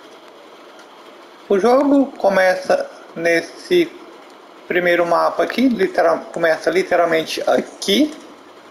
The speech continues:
né? Ah, o jogo é você ir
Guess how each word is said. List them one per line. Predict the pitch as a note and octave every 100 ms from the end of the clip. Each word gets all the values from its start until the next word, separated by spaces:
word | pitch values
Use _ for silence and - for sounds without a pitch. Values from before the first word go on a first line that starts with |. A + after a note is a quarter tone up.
| -
né? | F3 F#3+ C4 - - - - - - - - - - -
Ah, | E3 E3+ E3+ E3 - - - -
o | F#3+
jogo | A3 B3+ B3+ A#3+
é | G#3+ F#3+ E3+ - -
você | E3+ - G3 F#3 F3 D#3 D3+ - - - - - - - - - - - G#3
ir | A3+ A#3+